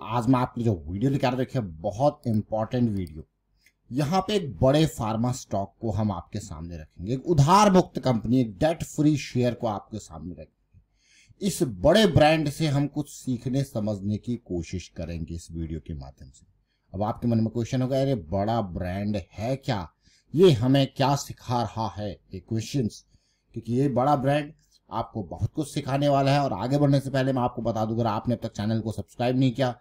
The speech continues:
तो जल्दी से सब्सक्राइब कर ले, बेल आइकन को प्रेस कर ले, जिससे आपको नोटिफिकेशन आती रहेगी। और प्राइस एक्शन सीखने के लिए आप ज्वाइन कर सकते हो मेंबरशिप ज्वाइन बटन पर क्लिक करके। प्राइस एक्शन का बहुत इंपॉर्टेंट वीडियो जो हम बार बार आपके सामने लेके आते हैं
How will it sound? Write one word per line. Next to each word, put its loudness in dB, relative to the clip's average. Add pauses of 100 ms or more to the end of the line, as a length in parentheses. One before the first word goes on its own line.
(320)
तो -10
जल्दी 2
से -8
सब्सक्राइब -4
कर 0
ले, 2
बेल 0
आइकन -2
को -4
प्रेस -4
कर -4
ले, 0
जिससे -4
आपको -6
नोटिफिकेशन -8
आती -8
रहेगी। -6 (460)
और 6
प्राइस 0
एक्शन 0
सीखने 0
के -2
लिए 2
आप -2
ज्वाइन 2
कर -4
सकते -10
हो -2
मेंबरशिप -6
ज्वाइन -6
बटन -10
पर -12
क्लिक -18
करके। -20 (540)
प्राइस 2
एक्शन -2
का 4
बहुत 2
इंपॉर्टेंट 2
वीडियो 4
जो 4
हम 6
बार 2
बार 2
आपके -6
सामने 2
लेके 0
आते -4
हैं -2